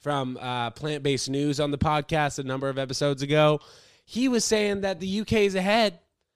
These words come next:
Um, also, you know, when he comes to New York, he realizes that there are definitely a lot more vegan places popping up here and there, yada, yada, whatever it is. But the U K is five hours ahead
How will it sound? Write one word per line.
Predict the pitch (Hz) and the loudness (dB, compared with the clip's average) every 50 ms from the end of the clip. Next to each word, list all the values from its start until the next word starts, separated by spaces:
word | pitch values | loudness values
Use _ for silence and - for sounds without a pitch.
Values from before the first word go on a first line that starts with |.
| _ _ _ _ _ | _ _ _ _ _
Um, | 147 170 175 180 180 180 180 170 - | -4 -2 0 0 2 0 0 0 -2
also, | 160 190 226 208 196 - - 147 104 80 - - | 0 0 2 2 2 0 0 -2 -2 -6 -10 -10
you | 113 135 160 | -6 -4 0
know, | 175 175 | 0 0
when | 165 170 | 2 0
he | 165 151 | 0 0
comes | - 170 180 175 160 - | 0 0 0 0 0 2
to | 180 | 2
New | 170 165 | 4 4
York, | 165 165 165 165 165 160 - | 4 4 2 0 -2 -4 -6
he | - 165 160 | -6 -4 -2
realizes | 156 165 165 160 156 156 156 151 143 147 143 127 | 0 0 2 2 2 2 2 0 -2 -4 -4 -4
that | 127 143 139 135 127 | -2 -4 -4 -2 -2
there | 135 139 139 | -2 -2 0
are | |
definitely | 131 131 139 131 - 156 151 143 139 | 0 0 0 0 0 -2 0 0 0
a | 131 | 0
lot | 131 131 131 135 135 139 127 135 | 0 0 0 0 0 0 -2 -2
more | 135 139 135 139 131 | 0 2 2 2 2
vegan | 127 123 135 131 123 135 | 2 0 -2 -4 -4 -6
places | 117 - 143 131 117 131 120 | -6 -6 -8 -8 -8 -8 -8
popping | - - - 139 131 - - 131 127 | -6 -4 -4 -4 -4 -4 -6 -6 -4
up | 131 135 135 143 135 - | -2 0 -2 -2 -4 -6
here | - - 131 127 117 110 | -8 -6 -6 -4 -4 -4
and | 120 131 | -6 -4
there, | 151 165 170 165 160 151 | -2 0 2 2 0 0
yada, | 139 131 127 127 123 127 | -2 -4 -4 -4 -4 -4
yada, | 127 143 147 151 151 147 143 | -2 -2 -2 0 0 -2 -2
whatever | 135 139 135 131 131 127 139 | -2 -2 -4 -4 -4 -4 -4
it | 156 | -2
is. | 160 147 135 110 | -2 -2 -4 -4
But | 131 127 123 - - - - _ _ _ - | -4 -6 -6 -6 -10 -18 -20 _ _ _ -6
the | 139 | -2
U | 170 226 277 247 | 0 0 0 2
K | - 285 254 226 196 | 2 2 2 2 2
is | 185 170 - | 0 -2 -4
five | - - 160 175 196 214 220 | -4 -2 0 2 2 2 2
hours | 220 214 208 202 185 175 | 2 2 0 0 -2 -2
ahead | 160 165 175 196 240 254 | 0 2 2 2 2 0